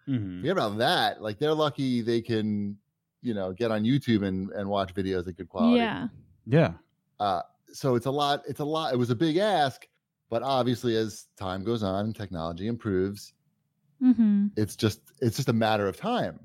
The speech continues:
Speaker 2: really,
Speaker 3: Yeah.
Speaker 2: before, you know, the high speed internet comes to everybody, or at least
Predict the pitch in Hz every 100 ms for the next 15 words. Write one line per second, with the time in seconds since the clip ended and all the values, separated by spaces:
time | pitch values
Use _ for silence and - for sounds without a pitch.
0 | _ _ 202 240 247 180 - - 98 90
1 | 82 80 - _ _ _ _ _ _ _
2 | _ _ _ 117 98 90 92 95 90 92
3 | 87 87 87 90 85 90 87 87 85 85
4 | 92 95 98 95 104 98